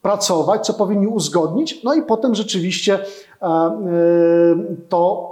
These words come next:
zostało w jakimś sensie zrealizowane po, po wojnie. Oczywiście Rettinger na tym nie poprzestał. Trzeba przypomnieć też o jego roli po-, powojennej w, e, w Kongresie, Wielkim Kongresie Europy, e, w Hadze z maja czterdziestego ósmego roku,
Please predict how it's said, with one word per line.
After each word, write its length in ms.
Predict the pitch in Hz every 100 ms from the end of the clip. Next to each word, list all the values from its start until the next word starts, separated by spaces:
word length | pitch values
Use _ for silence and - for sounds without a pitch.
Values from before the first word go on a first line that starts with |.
| -
zostało 560 | 165 180 - 160 170 185
w 120 | 185
jakimś 320 | 160 175 170
sensie 260 | - 147 196
zrealizowane 760 | 165 185 180 160 165 156 160 170
po, 320 | 165 156 160 - - - -
po 100 | 160
wojnie. 280 | 147 131 110 - -
Oczywiście 420 | - 247 - 277
Rettinger 420 | 233 262 254 208
na 80 | 202
tym 180 | 202 190
nie 60 |
poprzestał. 600 | 180 170 - 247 - 190 - - -
Trzeba 220 | - 175
przypomnieć 460 | - 170 185 185 -
też 160 | 175
o 120 | - 170
jego 260 | 160 160
roli 240 | 170 170 165
po-, 160 | 165
powojennej 760 | - 170 165 175 180 175 165 160
w, 160 | 165
e, 40 | 160 160 185 156 151 151 151 151 151 151 175 175 151
w 80 | 147
Kongresie, 600 | 180 165 175 220 208 190 - - -
Wielkim 340 | 165 160 156
Kongresie 500 | 143 156 185 190 202 208
Europy, 600 | 180 180 180 180 180 180 - - -
e, 320 | 156 156 156
w 100 | 156
Hadze 680 | 165 180 185 160 180 175 170
z 120 | 160
maja 240 | 165 175 170
czterdziestego 520 | - 170 165 175 165
ósmego 400 | 165 175 160 160
roku, 340 | 175 175 208